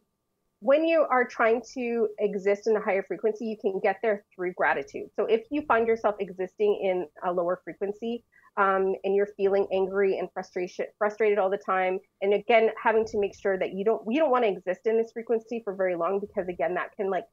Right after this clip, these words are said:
manifest into physical, uh, to physical things. You could feel stressed out, you'll feel tired, you'll feel, you just, like, who wants to feel angry and frustrated all the time? In order to get to a higher frequency, you can get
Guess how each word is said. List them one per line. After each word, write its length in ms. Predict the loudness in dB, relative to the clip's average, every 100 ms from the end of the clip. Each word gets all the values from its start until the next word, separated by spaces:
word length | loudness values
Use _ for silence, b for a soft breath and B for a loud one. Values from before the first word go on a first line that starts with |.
| _
manifest 480 | -2 0 0 -6 -8
into 220 | -10 -10 -12
physical, 640 | -10 -8 -8 -4 -2 -2 -8 _ _ _ 0
uh, 340 | 4 4 4 0 -4 -10
to 80 | -2
physical 500 | 0 0 0 0 0
things. 360 | 0 0 -2 -6 -8
You 140 | -8
could 120 | -8 -6
feel 140 | -6 -6
stressed 420 | 0 -2 0 0
out, 240 | 2 2
you'll 180 | 0 -4 -4
feel 160 | -8 -2
tired, 380 | 2 4 2 0
you'll 140 | -8 -6
feel, 400 | -8 -4 -4 -4 b -14
you 60 |
just, 140 | -14 -2
like, 160 | -2 0
who 80 | 0
wants 180 | 0 0
to 80 |
feel 160 | 0 0
angry 260 | 0 0 -4
and 80 | -4
frustrated 360 | -8 -6 -4
all 100 | -2
the 80 | -4
time? 360 | -4 -6 -6 -12 _ -4
In 80 | 2
order 180 | 4 2 0
to 140 | -6 0
get 260 | 2 2 -2 -6
to 100 | 0
a 80 | 0
higher 260 | 2 0 -2
frequency, 460 | -8 0 0 0 -6
you 200 | -6 -4
can 100 | -2
get 160 | 0